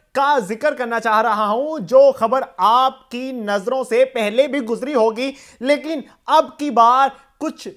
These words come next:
यूनिक बताता हूं आपको। भारत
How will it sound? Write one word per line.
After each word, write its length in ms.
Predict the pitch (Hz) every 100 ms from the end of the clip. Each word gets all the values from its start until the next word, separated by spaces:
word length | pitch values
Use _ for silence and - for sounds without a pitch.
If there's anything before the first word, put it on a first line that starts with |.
| -
यूनिक 580 | 160 269 285 311 302 202
बताता 360 | 202 185 175
हूं 200 | 220 247
आपको। 460 | 233 214 254 262 262 -
भारत 360 | 226 320 349